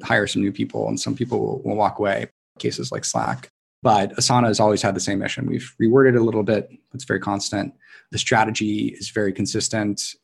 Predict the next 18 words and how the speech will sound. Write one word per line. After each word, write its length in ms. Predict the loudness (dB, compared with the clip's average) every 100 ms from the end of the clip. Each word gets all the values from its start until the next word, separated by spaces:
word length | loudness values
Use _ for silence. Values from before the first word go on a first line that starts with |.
| _ -6
Have 180 | -4 -2
it 60 |
written 240 | -2 0 0
down. 680 | 2 2 2 0 0 -4 -8 _ _ _ -4
I've 180 | 0
refreshed 480 | 2 2 2 0 2
it 80 | 2
before, 480 | 2 2 4 6 4
but 140 | 2
it's 120 | -2
basically 480 | 0 0 0 -2 -2
thematically 540 | -2 0 2 0 -2 -2
similar 400 | 0 0 -2 -4
to 160 | -4
what 140 | -4 -4
it's 100 | 0
always 280 | 0 0
been. 440 | -2 -4 -2 -2